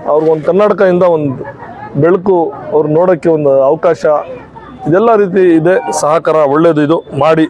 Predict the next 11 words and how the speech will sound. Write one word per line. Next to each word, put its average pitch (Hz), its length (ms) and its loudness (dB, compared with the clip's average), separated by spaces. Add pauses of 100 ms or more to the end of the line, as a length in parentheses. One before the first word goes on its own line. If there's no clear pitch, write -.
ನಂದು 190 320 2
ನಿಮ್ 165 240 0
ಸಾಥ್ 151 300 -2
ಇದೆ 151 160 2
ಅಂತ 139 160 -2
ಹೇಳಿ 147 240 2 (840)
ಇವತ್ತು 147 300 0
ಬಂದಿದ್ದೀನಿ. 160 500 0
ನಾನು 151 300 0
ಮುಂದಿನ 170 360 0
ದಿನಗಳಲ್ಲಿ 170 680 0